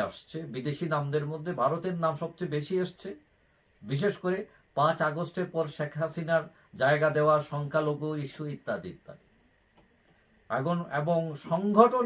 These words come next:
হিসাবে সবচেয়ে বেশি ভুল তথ্যের শিকার হয়েছে বা ভুল তথ্য উপস্থাপন করা হয়েছে আওয়ামী লীগকে নিয়ে এবং আওয়ামী লীগের সহযোগী সংগঠন ছাত্রলীগ নিয়ে। এছাড়াও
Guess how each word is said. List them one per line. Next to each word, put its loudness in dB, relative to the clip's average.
হিসাবে -6
সবচেয়ে 0
বেশি 4
ভুল 6
তথ্যের 2
শিকার 2
হয়েছে -2
বা 4
ভুল 4
তথ্য -2
উপস্থাপন -2
করা 4
হয়েছে 0
আওয়ামী 4
লীগকে -2
নিয়ে -8
এবং 0
আওয়ামী 4
লীগের -2
সহযোগী -2
সংগঠন -2
ছাত্রলীগ -6
নিয়ে। -20
এছাড়াও 2